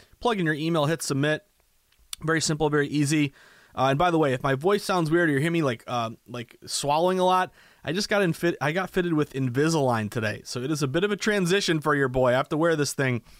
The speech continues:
for the next twelve months. So, uh, and they say, like, don't ever take it out. S-, they keep it in all day. Only when you drink or eat, you can take it out and put it back in. So I'm getting used to it. It's not the greatest thus far. I actually thought it would feel worse,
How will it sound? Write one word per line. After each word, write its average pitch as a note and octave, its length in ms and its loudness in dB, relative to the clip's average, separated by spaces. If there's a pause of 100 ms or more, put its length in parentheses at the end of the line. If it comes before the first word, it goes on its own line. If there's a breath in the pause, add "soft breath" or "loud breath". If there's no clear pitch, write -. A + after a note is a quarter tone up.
(140 loud breath)
for D3 100 -4
the C#3+ 80 0
next D3+ 180 -2
twelve C3+ 340 0
months. B2 280 -2
So, A2+ 240 -2 (320 soft breath)
uh, A2 200 -4
and G#2+ 80 -4
they A#2 60 -4
say, B2+ 160 -4
like, A2+ 180 -2
don't C#3 180 0
ever C3+ 180 0
take B2+ 240 -4
it B2 60 0
out. A2 160 0
S-, - 140 -8
they A#2 120 -10
keep B2 220 -6
it B2+ 40 -2
in B2 140 0
all A#2+ 160 4
day. A#2+ 160 2
Only C3 180 0
when D3+ 140 0
you C3+ 60 -2
drink D#3 300 -2
or C#3+ 120 -2
eat, C#3 260 -2 (380 soft breath)
you B2 80 -12
can B2+ 100 -4
take B2 220 -2
it B2 80 -2
out A#2 80 -2
and A#2 80 -8
put B2 100 2
it A2 80 -6
back A#2 260 -2
in. G#2+ 140 -6
So A2+ 260 -6 (320 loud breath)
I'm B2+ 60 -10
getting D#3 220 0
used D3+ 240 0
to A2+ 100 -6
it. F#2+ 100 -8
It's G#2+ 200 -12
not D#3 180 0
the E3 80 -2
greatest E3 380 0
thus F3 200 0
far. E3 240 2
I D#3 40 2
actually D#3 220 -2
thought C3+ 180 2
it - 20 2
would A#2 140 -4
feel A2+ 180 -2
worse, C3 320 0